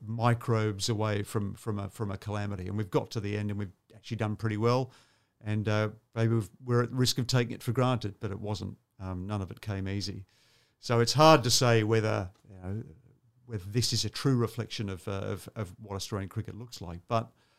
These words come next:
I think that those things that I said before about the national team are true. You know, we are, we are marking time. We have marked time since, since two thousand eighteen. Uh, we,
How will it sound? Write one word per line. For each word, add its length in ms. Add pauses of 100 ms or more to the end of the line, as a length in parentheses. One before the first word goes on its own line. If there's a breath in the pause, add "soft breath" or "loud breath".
(440)
I 60
think 240
that 120
those 220
things 260
that 80
I 60
said 240
before 340
about 260
the 100
national 400
team 460 (180)
are 180
true. 480 (640)
You 140
know, 80
we 240
are, 140
we 240
are 80
marking 420
time. 480
We 140
have 240
marked 280
time 360
since, 240
since 340
two 180
thousand 380
eighteen. 460 (760)
Uh, 420 (640)
we, 540